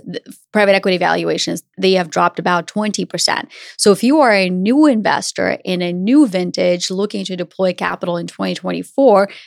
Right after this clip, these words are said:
you are able to take advantage of that reset in valuations. And the capital that you deploy going forward, again, is gonna be deployed at much more attractive levels than you would have paid in twenty twenty-one.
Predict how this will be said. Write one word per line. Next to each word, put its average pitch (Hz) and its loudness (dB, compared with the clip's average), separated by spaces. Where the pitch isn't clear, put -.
you 208 2
are 208 2
able 220 2
to 185 -8
take 180 -6
advantage 175 -2
of 165 -6
that 175 -2
reset 175 -4
in 165 -4
valuations. 170 0
And 196 4
the 190 4
capital 196 4
that 175 -4
you 175 -4
deploy 180 4
going 170 -2
forward, 180 4
again, 175 0
is 170 -2
gonna 180 -2
be 175 0
deployed 175 0
at 170 0
much 175 -2
more 180 -4
attractive 170 -4
levels 170 -2
than 180 -2
you 180 -4
would 190 0
have 175 -6
paid 170 -4
in 160 -6
twenty 156 -4
twenty-one. 170 -2